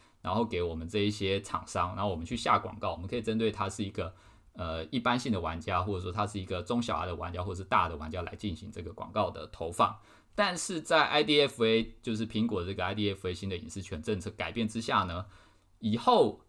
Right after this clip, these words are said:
其实 Facebook 或者说各家厂商他们都不知道这些玩家到底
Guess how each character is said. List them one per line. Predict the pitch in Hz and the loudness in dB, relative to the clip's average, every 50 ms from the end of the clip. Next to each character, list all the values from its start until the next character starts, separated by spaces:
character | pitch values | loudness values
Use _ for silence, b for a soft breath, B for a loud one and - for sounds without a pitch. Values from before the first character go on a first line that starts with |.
| _ _ | _ _
其 | - - - 110 | -8 -4 -4 -2
实 | 113 - 110 104 | -2 -2 -2 0
Facebook | 107 101 - - - 151 120 104 95 82 | 0 0 0 0 -2 -4 -2 -2 -2 -6
或 | - - 117 104 98 | -2 0 0 0 0
者 | - | 0
说 | 107 101 | -2 -4
各 | 98 - - 107 | -2 -2 0 2
家 | 110 104 | 4 2
厂 | 98 - - - | 2 2 -2 -4
商 | 85 | -2
他 | 92 131 | -2 -2
们 | 135 120 | 0 0
都 | 139 | 0
不 | 135 - - 123 120 | 0 0 0 0 0
知 | 117 123 120 | 0 0 2
道 | 110 120 104 | 4 4 4
这 | 95 107 104 | 4 2 2
些 | 92 107 | 2 2
玩 | 104 95 85 80 90 | 2 2 2 -2 -2
家 | - 95 87 90 - | 0 0 0 0 2
到 | - 151 131 110 107 | 4 6 6 6 4
底 | 107 - 90 90 - | 0 -4 -12 -12 -14